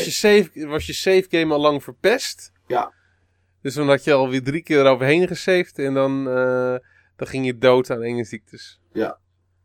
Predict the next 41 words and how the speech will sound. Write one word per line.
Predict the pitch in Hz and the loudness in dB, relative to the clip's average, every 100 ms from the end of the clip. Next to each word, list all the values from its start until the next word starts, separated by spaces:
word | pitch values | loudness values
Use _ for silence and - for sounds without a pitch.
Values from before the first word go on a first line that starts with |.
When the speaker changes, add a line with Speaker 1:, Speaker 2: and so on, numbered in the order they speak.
| _ _ _ _ _ _ | _ _ _ _ _ _
Speaker 1:
Ja, | 98 - | -10 -10
en | 107 | -6
dat | 110 | -2
was | 143 | 0
Speaker 2:
Ik | - | 4
Speaker 1:
in | 180 | 4
Speaker 2:
heb | |
Speaker 1:
die | 185 | 4
Speaker 2:
op | 185 160 | 2 2
die | 196 | 0
Speaker 1:
bar. | 190 | 2
Speaker 2:
manier | 196 175 | 0 4
wel | 196 214 | 4 4
geleerd | - 156 151 147 143 147 | 2 -4 0 0 0 -4
om, | 139 | -6
zeg | 139 131 | -8 -10
maar, | 139 | -10
goed | 170 - | -8 -6
voor | 160 | -6
mezelf | 139 143 - | 0 0 0
te | |
zorgen. | 151 185 135 - 104 - _ | -4 -4 -4 -6 -14 -14 _
Speaker 1:
Oké, | 156 220 123 92 | 2 2 2 -2
nou | 101 95 | -4 -6
ja, | 127 - 117 | -6 -6 -6
ja, | 120 131 185 - | -2 0 -2 -4
ik | 139 127 | -4 2
weet | 139 | 4
niet | 139 | 4
hoe | 135 | 2
het | 131 | -2
met | 123 | -2
jouw | 131 151 | 0 0
save | - 165 147 | 2 2 4
game | 135 120 110 | 4 2 0
zit, | 117 113 | -6 -4
Steve. | 120 90 90 - _ _ _ _ _ | -4 -4 -4 -14 _ _ _ _ _
Speaker 2:
Ik, | - - - _ | -20 -18 -18 _
eh, | 139 139 139 139 135 135 | 4 6 6 6 4 4
mijn | 139 151 | 4 2
save | - 156 | 4 0